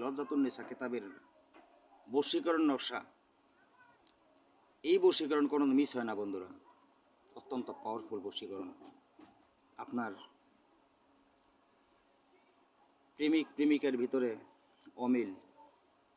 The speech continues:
অনেক দিন যাবৎ ভালোবাসা, প্রেম সম্পর্ক ছিল, এখন কথা কয় না, সরে সরে গেছে দূরে দূরে, এক একজন এক এক দিকে আছে, এক একজন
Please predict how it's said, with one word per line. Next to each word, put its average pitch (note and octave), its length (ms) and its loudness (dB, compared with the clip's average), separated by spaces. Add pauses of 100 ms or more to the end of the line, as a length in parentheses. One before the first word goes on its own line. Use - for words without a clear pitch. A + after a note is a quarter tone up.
(220)
অনেক B2 220 -2
দিন B2 180 2
যাবৎ A#2 200 -2 (100)
ভালোবাসা, A2+ 480 -4
প্রেম A#2 180 -6 (120)
সম্পর্ক A2 320 -12 (140)
ছিল, G2+ 120 -8 (120)
এখন G#2 160 -14 (100)
কথা - 220 -18
কয় F#2+ 160 -12
না, F#2 60 -14 (520)
সরে A2 260 -8
সরে G2+ 200 -8
গেছে G#2 240 -12
দূরে G#2 220 -8
দূরে, G2+ 180 -6
এক - 120 -16
একজন G2+ 220 -10
এক F#2 120 -16
এক G2 100 -16
দিকে G2+ 220 -10
আছে, G2 160 -16
এক F#2+ 100 -14
একজন F#2+ 200 -12